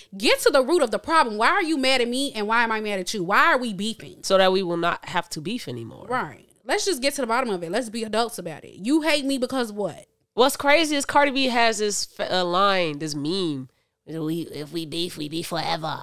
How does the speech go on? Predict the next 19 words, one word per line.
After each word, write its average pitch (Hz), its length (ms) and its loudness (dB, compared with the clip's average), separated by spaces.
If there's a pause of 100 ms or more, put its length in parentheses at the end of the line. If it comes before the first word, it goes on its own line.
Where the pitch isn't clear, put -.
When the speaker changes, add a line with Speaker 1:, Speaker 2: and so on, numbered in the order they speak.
(180)
Speaker 1:
Yeah. 208 260 -6
Speaker 2:
Like, 156 500 0
Speaker 1:
Yeah. 240 300 -6
Speaker 2:
so 202 280 6
that's 220 220 6
crazy 247 300 6
that 214 120 4
we 233 100 2
just 202 220 -2
said 220 300 2
that. 127 260 -6
She 330 180 0
Speaker 1:
Yeah. 214 40 4 (220)
Speaker 2:
has, 185 180 0
that's 165 200 -2
ironic. 165 680 0 (100)
Speaker 1:
Yeah, 359 220 -2
she 381 220 -4
does. - 560 -6